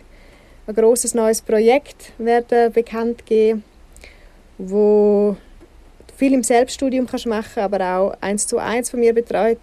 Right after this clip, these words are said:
wirst. Was noch nicht ganz klar ist, es wird, äh, auch Gruppencalls geben, aber wie viel, das weiss ich noch nicht ganz. Ich bin jetzt dran am Arbeiten an diesem Projekt. Und das wird über ein halbes Jahr eine Begleitung sein.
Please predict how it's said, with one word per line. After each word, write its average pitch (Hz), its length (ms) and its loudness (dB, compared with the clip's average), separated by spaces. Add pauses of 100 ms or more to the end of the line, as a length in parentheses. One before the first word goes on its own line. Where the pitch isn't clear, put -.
(140)
wirst. 220 480 -2 (840)
Was 220 140 -6
noch 233 120 2
nicht 254 120 0
ganz 247 240 0
klar 214 300 0
ist, 220 300 -2 (100)
es - 160 -10
wird, 214 300 -2
äh, 208 180 0
auch 202 200 -4
Gruppencalls 247 840 0
geben, 226 360 4
aber 196 480 -4
wie 208 180 -8
viel, 247 440 -2 (300)
das 220 180 -6
weiss 208 280 0
ich 247 60 -2
noch 226 120 0
nicht 220 160 -2
ganz. 214 280 -4
Ich 202 60 -8
bin 196 120 -4
jetzt 202 300 -4
dran 185 200 -4
am 196 200 -6
Arbeiten - 320 -6
an 233 60 -2
diesem 226 180 -2
Projekt. 208 560 -4 (840)
Und 208 180 -6
das 202 140 -4
wird 208 200 -2
über 226 180 0
ein 220 160 0
halbes 196 300 -4
Jahr 190 180 2
eine 208 80 0
Begleitung 190 540 -2
sein. 214 360 -6